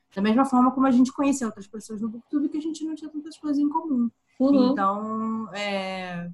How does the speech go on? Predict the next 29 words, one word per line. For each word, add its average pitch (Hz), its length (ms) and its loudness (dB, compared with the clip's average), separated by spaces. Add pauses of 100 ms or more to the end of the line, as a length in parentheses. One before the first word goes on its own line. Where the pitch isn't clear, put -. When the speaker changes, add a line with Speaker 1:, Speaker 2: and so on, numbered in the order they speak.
Speaker 1:
essa - 220 -12
coisa, 208 240 -2
tipo, 196 200 -6
de 196 120 -2
panelinha 208 960 0
e 170 40 -8
tal, 170 460 2
sabe? 160 500 -4
Eu 196 140 -2
nunca 254 460 -2
deixei 294 360 -4
de - 80 -16
ser 269 100 -2
amiga 233 360 0
de 202 240 -4
ninguém 240 420 6
que 240 100 -6
quisesse 208 680 -4
ser 233 120 0
minha 220 200 0
amiga 196 380 -2
e 202 100 -2
eu 196 80 -4
tivesse 233 280 2
Speaker 2:
Uhum. 254 60 6
Speaker 1:
coisas 233 200 4
em 262 100 0
comum, 175 400 -8
sabe? 160 240 -4